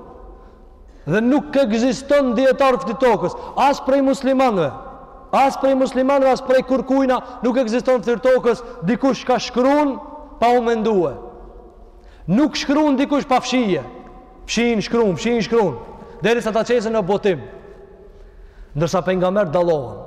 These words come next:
Pejgambert nuk e kanë këtë mesele. Ata direkt e thonë, e shprehin me gjuhë, e shprehin me gjuhë, nuk e shkruajnë. E kjo është pika e parë që argumenton për pejgamberi. Pse?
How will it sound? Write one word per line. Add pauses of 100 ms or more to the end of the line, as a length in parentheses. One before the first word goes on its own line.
(680)
Pejgambert
nuk
e
kanë
këtë
mesele. (500)
Ata (180)
direkt (1120)
e (200)
thonë,
e
shprehin
me
gjuhë, (380)
e
shprehin
me
gjuhë,
nuk
e
shkruajnë. (880)
E
kjo
është
pika
e (100)
parë (520)
që
argumenton
për
pejgamberi. (300)
Pse?